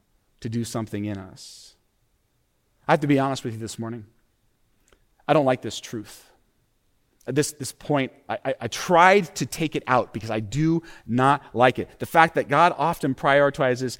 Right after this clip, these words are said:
his work in me over his work for me, it's really fun to preach, but it's not that fun to live. Because when I'm staring down the barrel of trouble and I want God to act and I want him to do something and I want him to fix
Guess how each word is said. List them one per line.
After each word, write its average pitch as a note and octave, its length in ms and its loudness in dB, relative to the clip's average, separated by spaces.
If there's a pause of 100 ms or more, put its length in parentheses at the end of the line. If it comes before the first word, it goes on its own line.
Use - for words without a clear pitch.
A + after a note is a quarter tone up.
(160)
his C3+ 180 -4
work C#3+ 320 2 (120)
in F3 380 6
me G#2+ 340 -2 (160)
over C#3+ 200 2
his C3+ 220 -4
work C#3 480 -4
for F#3+ 500 6
me, G#2 300 -2 (160)
it's D3+ 180 -2
really A#3 280 6
fun G3+ 340 0
to D#3+ 120 -8
preach, - 720 -8 (1000)
but A#2 100 -8
it's B2 140 -6
not E3 240 0
that D#3 160 2
fun C3 240 -2
to A#2+ 80 -4
live. - 600 -10 (760)
Because C3+ 160 -2
when C#3+ 120 2
I'm F#3 200 2
staring G3 400 2
down E3+ 280 0 (140)
the B2+ 120 -4
barrel E3+ 480 4
of C#3+ 100 -4
trouble C3+ 480 2
and C#3+ 100 0
I D#3 120 4
want F3+ 260 2
God E3 340 0
to F3 160 -2 (140)
act F#3+ 380 2
and D#3 80 0
I F3+ 80 2
want F#3 200 -2
him F3 140 -2
to D#3+ 100 -4
do C#3+ 240 -2
something E3+ 280 0
and C#3 80 0
I F3+ 120 6
want G#3 200 2
him G3 160 -2
to D#3 100 -6
fix - 460 -4